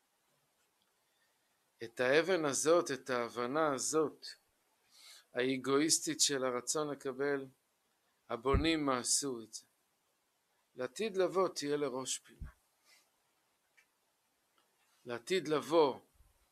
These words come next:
זה יתוקן ויתהפך. בשיטא אלפי שני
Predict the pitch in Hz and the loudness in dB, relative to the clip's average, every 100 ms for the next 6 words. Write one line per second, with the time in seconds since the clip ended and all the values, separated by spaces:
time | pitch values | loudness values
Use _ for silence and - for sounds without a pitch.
0 | _ _ - 123 135 131 135 - 147 147 | _ _ -8 -2 -2 -2 -6 0 2 2
1 | 127 120 113 120 - 139 113 - - _ | -2 -10 -10 -12 -8 -8 -6 -10 -14 _
2 | _ _ _ _ _ - 127 - 202 208 | _ _ _ _ _ -4 2 2 4 6
3 | 185 185 - 170 123 - 156 180 151 139 | 8 6 2 0 0 0 0 0 0 -4